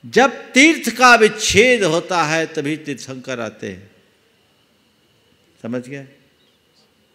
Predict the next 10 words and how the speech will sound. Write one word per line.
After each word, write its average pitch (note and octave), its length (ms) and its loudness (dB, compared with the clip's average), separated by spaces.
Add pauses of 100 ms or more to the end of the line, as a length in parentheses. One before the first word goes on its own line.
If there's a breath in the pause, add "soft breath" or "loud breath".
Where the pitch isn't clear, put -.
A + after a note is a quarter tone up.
(760)
जब - 240 -8
तीर्थ A3+ 320 0
चल C4 160 0
रहा C4+ 160 2
है, B3+ 120 -2
तीर्थंकर A3 460 -2
की A#3 120 -6
जरूरत C4 400 -2
ही C4 80 -6
नहीं। A3+ 200 -10